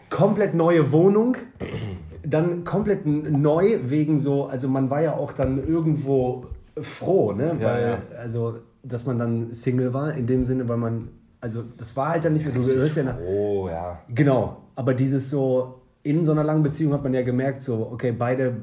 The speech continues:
Speaker 1: waren ja auch jetzt nicht, äh, dumm und haben dann gesagt, so, ey, irgendwie ist das wohl nichts mehr.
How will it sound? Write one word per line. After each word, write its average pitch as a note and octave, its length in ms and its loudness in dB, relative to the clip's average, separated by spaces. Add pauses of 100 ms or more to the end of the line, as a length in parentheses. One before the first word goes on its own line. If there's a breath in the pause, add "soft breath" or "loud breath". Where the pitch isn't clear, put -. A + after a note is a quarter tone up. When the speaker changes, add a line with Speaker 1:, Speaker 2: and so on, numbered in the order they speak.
(100)
Speaker 1:
waren A#2+ 200 -6
ja A#2 100 -2
auch A#2 180 -8
jetzt A2+ 180 -6
nicht, A2+ 300 -6
äh, A2 400 -8
dumm C3 280 2
und A#2+ 100 0
haben A#2+ 160 0
dann B2 140 0
gesagt, A2+ 260 -2
so, B2+ 80 -6
ey, A#2 120 -4
irgendwie A#2+ 280 -4
ist C3 160 -8
das G2+ 140 -6
wohl G2+ 80 -6
nichts G2 180 -8
mehr. B2 220 -4